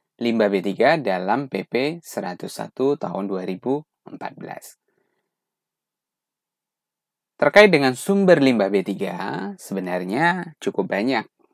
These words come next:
di berbagai macam lokasi. Sangat tergantung dari kegiatan, dari usaha atau industri apa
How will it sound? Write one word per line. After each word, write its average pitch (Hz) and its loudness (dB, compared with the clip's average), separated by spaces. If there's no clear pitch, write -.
di 117 0
berbagai 95 0
macam 110 -6
lokasi. - -8
Sangat 123 2
tergantung 117 0
dari 104 0
kegiatan, 104 -2
dari 98 -2
usaha 113 -6
atau - -6
industri 165 0
apa 120 2